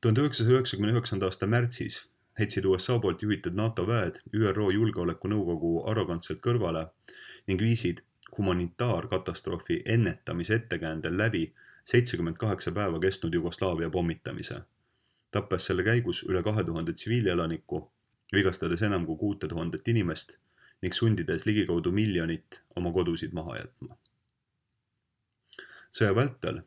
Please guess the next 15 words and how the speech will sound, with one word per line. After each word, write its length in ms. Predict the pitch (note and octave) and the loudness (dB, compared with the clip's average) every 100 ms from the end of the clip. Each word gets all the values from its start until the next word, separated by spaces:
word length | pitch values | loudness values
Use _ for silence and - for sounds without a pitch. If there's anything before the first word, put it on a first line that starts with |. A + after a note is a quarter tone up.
| _ _ - | _ _ -2
kaotas 260 | G2 F#2 F#2+ | 0 0 0
üle 160 | F#2 | 2
kahe 160 | B2+ A2+ | 2 2
miljoni 400 | G#2+ G2+ F2 F2 | 2 2 0 0
jugoslaavlase 640 | F2 - A#2 G2 F2 E2+ | -2 0 2 2 0 -2
oma 180 | E2+ F2 | -2 -2
sissetulekuallika 1040 | A#2 - F2 E2+ D#2+ F2 E2+ D#2 - E2 - _ _ _ _ F#2 | -2 -2 -2 -2 -4 -2 -2 -4 -6 -8 -10 _ _ _ _ -2
ning 140 | F#2 | 0
umbes 220 | F#2+ F2 A#2+ | 0 2 0
üks 140 | B2 | 0
koma 160 | F2+ F2 | -2 0
viis 220 | G#2 G2 | 0 0
miljonit 440 | G#2+ G2 E2+ E2 F#2 | 0 0 -2 -2 -2
lasi 160 | - F2 | 0 0
võima-, 320 | G2 F#2 | 0 0